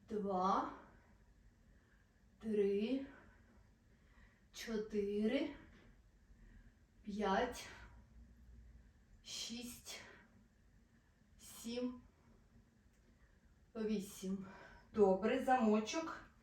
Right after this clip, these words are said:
І поклали на потилицю. Трошки призігнули коліна, скруглили спину і просто поклали. П'ять, чотири, три, два,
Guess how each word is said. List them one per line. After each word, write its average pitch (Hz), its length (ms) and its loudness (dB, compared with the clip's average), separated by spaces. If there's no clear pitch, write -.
І 370 100 -4
поклали 202 560 4
на 190 160 4
потилицю. 190 640 -4
Трошки 226 360 -2
призігнули 240 640 2
коліна, 320 600 0
скруглили 247 640 2
спину 302 560 0
і 381 160 -6
просто 320 280 0
поклали. 151 520 -4
П'ять, 208 400 2
чотири, 240 840 2
три, 233 580 2
два, 202 600 6